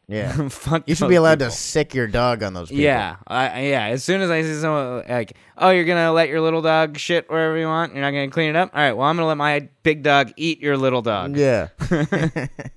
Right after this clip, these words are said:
Speaker 1: He's the fucking shit police.
Speaker 2: Yeah, <laughs> he's, he's keeping this neighborhood clean.
Speaker 1: Yeah, I guess that's true. You don't really walk around in grass unless you're with an animal.
Speaker 2: Yeah, I'm not just constantly walking around where other dogs walk.
Speaker 1: Yeah. Yeah, that'd be weird.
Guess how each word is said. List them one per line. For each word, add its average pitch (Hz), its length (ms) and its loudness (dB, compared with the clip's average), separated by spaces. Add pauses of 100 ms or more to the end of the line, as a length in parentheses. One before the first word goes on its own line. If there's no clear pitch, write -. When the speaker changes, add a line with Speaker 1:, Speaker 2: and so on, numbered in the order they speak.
Speaker 1:
He's 160 240 -4
the 151 100 -6
fucking 127 560 -6
shit - 280 -4
police. 107 420 -4
Speaker 2:
Yeah, 139 300 0
<laughs> - 40 -16
he's, 151 420 0
he's 147 240 -4
keeping 156 320 -4
this 131 200 -4
neighborhood 131 420 -2
clean. 113 440 -8
Speaker 1:
Yeah, 131 120 -4
I 120 40 -4
guess 139 160 -6
that's 113 200 -8
true. 131 180 -2
You 107 80 -2
don't 113 140 -4
really 113 120 -2
walk 107 220 -4
around 110 240 -4
in 95 80 -16
grass 107 500 -4
unless 101 280 -8
you're 90 200 -4
with 104 220 -6
an 87 80 -10
animal. 95 480 -10 (320)
Speaker 2:
Yeah, 120 280 -4
I'm 101 100 -8
not 110 160 -8
just 104 140 -16
constantly 92 500 -12
walking 87 680 -12 (400)
around 101 300 -10
where 95 120 -8
other 98 240 -8
dogs 104 360 -6
walk. 90 420 -10
Speaker 1:
Yeah. 113 360 -4 (220)
Yeah, 123 100 -4
that'd 135 140 -2
be 131 80 -4
weird. 101 380 -8